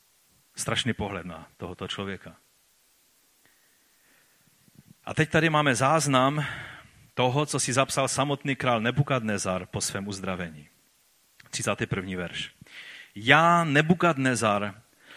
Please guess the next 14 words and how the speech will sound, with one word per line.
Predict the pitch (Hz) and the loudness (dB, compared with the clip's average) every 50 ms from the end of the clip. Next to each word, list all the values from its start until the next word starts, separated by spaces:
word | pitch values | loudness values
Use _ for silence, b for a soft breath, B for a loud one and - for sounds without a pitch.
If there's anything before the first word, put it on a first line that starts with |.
| B B | B B
jsem | B 135 131 123 | B 4 4 4
po | - 123 | 4 2
té | - - - 139 147 156 160 170 | 2 2 2 4 4 4 2 0
době | 160 139 151 147 123 127 131 131 127 | 2 2 2 2 2 2 0 0 2
nakonec | 117 123 123 - - 135 127 123 123 - - | 2 0 0 0 0 -2 -2 -2 -2 -4 -4
pozvedl | - 123 117 - 113 123 120 117 120 120 113 | -2 -2 -2 -2 -2 -4 -4 -2 -2 -2 -2
oči | 117 101 - - 110 | -4 -4 -4 -4 -4
k | - | -4
nebi | 98 95 92 87 78 78 73 - _ _ _ _ _ _ _ _ b b b b b b | -6 -6 -6 -6 -8 -12 -18 -20 _ _ _ _ _ _ _ _ b b b b b b
a | 98 | -4
rozum | 98 104 95 104 101 90 | -4 -2 -2 -4 -6 -6
se | - - | -8 -8
mi | 92 90 90 | -8 -8 -8
vrátil.“ | 82 82 80 78 - - - - | -8 -8 -10 -10 -12 -16 -20 -20